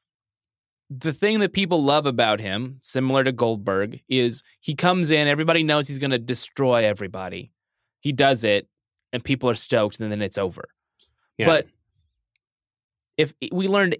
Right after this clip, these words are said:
Speaker 1: anything from this show and from Seth Rollins, it's that people really get behind you when you have adversity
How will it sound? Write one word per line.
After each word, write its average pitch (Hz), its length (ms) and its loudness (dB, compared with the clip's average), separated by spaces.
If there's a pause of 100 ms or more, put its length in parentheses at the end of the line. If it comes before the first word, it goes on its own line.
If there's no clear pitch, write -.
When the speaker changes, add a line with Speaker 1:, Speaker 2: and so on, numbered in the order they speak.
Speaker 1:
anything 233 540 0 (360)
from 139 220 0
this 175 200 4
show - 520 0 (1000)
and 135 180 0
from 160 140 -2
Seth 170 320 0
Rollins, 160 680 -4 (280)
it's - 160 -4
that 139 200 -2
people 185 420 0
really 175 380 -2
get 175 260 -2
behind 175 500 0
you 107 360 -4 (420)
when 127 180 0
you 135 240 4
have 139 400 2
adversity 143 880 -2